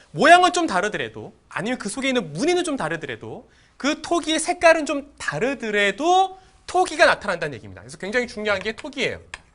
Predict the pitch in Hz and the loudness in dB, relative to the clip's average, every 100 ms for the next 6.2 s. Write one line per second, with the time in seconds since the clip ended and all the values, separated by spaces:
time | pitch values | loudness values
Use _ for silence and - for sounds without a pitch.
0 | - - - _ - _ - - 214 127 | -20 -20 -20 _ -20 _ -20 0 2 2
1 | 185 233 - 262 247 196 240 233 90 - | -2 -8 -6 -4 -2 2 2 2 0 -8
2 | - 247 285 277 202 214 214 202 214 247 | -4 0 2 2 0 0 -4 2 4 4
3 | 254 262 - _ 190 214 285 277 269 - | 2 -2 -12 _ -6 -6 -4 -6 -6 -6
4 | 214 190 - 254 247 226 208 190 214 160 | -6 -6 -6 -6 -6 -8 -8 -6 -8 -8
5 | 175 143 110 107 90 143 180 202 196 208 | -10 -10 -12 -14 -16 -10 -8 -6 -2 2
6 | 240 | 2